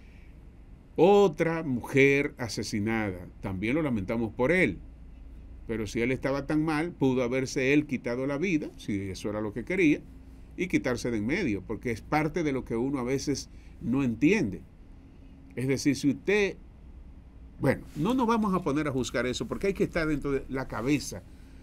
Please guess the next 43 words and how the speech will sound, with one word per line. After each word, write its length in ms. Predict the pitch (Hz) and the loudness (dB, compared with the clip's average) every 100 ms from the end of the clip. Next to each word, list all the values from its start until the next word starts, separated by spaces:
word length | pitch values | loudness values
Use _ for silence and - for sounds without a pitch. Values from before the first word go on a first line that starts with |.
| - | -10
de, 520 | 101 101 113 107 98 - - - - - - - - - - - - | -6 0 2 2 0 -4 -18 -20 -20 -20 -20 -20 -20 -20 -20 -14 -4
de 220 | 117 131 | 2 2
las 120 | 131 | 2
personas 600 | - 117 - 208 196 131 | 2 2 2 2 2 -2
que 140 | - - | -4 -6
cometen 440 | 110 117 117 107 | -2 -2 -2 -6
estos 320 | 107 104 - | -6 -8 -10
actos. 320 | 98 98 98 | -10 -10 -6
Muchas 340 | 113 226 190 120 | -2 0 0 -2
veces 300 | 139 - 113 | -2 -2 -4
lo 80 | 110 | -4
he 60 | |
pensado, 360 | 110 104 107 113 | -4 -8 -6 -4
yo 120 | 123 | -2
digo, 200 | 135 117 - | -2 -4 -2
¿cuál 200 | 170 170 | 0 2
es 260 | 190 170 - - - - | 0 -2 -10 -18 -12 -2
la 160 | 123 | -2
situación 840 | - 127 123 120 - 151 190 151 - - - | 0 0 0 -4 -2 2 4 2 0 -12 -4
en 160 | 147 131 | 0 2
que 140 | 127 | 2
debe 180 | 123 175 | 2 0
estar 280 | 147 151 156 | 0 0 0
un 200 | 147 127 151 | 2 6 6
hombre 400 | 165 127 110 98 | 6 4 -2 -4
para 200 | 110 110 | -4 -4
llegar 320 | 110 120 147 | -2 -2 -4
al 140 | 117 | -4
punto, 720 | 98 139 220 262 285 294 277 - - - - - - - - - 120 | 2 6 6 6 4 2 2 -8 -18 -18 -18 -18 -18 -18 -18 -14 -4
al 180 | 123 | -4
punto 360 | - 180 240 190 | 2 2 2 2
de 80 | 143 | 2
esa 240 | 175 247 | 2 2
persona 600 | - 147 - 180 135 113 - - - - - - - - - | 2 2 4 4 4 0 -6 -18 -20 -20 -18 -18 -20 -20 -6
con 180 | 135 131 | 0 0
la 140 | 127 | 0
que 140 | 127 127 | -2 -2
se 160 | 123 | -2
ha 80 | 117 | -4
besado, 1040 | 117 107 - 101 110 110 104 101 104 104 | -4 -6 -6 -4 -2 -2 -2 -4 -4 -6
con 200 | 110 110 | -6 -4
la 140 | 113 110 | -6 -6
que, 320 | 117 110 | -6 -6